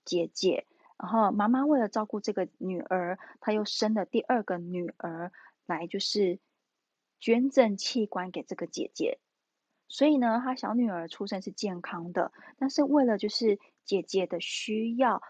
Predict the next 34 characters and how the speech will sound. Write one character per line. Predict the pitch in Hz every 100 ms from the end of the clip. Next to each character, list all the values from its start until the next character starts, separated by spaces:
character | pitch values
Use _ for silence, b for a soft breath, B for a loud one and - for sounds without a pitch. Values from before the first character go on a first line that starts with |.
| B
所 | - 247
以 | 226
小 | 196
女 | 220 214
儿 | - 175
呢， | 175 180 180
她 | - 202
也 | 190 -
上 | - 226 196
了 | 175
手 | - -
术 | 233 202
台 | 165 165
好 | - 208
几 | - 180
次， | - 196
好 | -
几 | 170 175 -
次， | - 196 B B B
把 | -
身 | - 196
上 | 220 202
的 | 175
器 | - - 214
官 | 196 185
一 | 254
点 | 214 -
一 | 208
点 | 190 151
地 | -
分 | 190 190
给 | 151
姐 | - 165 -
姐。 | 165 -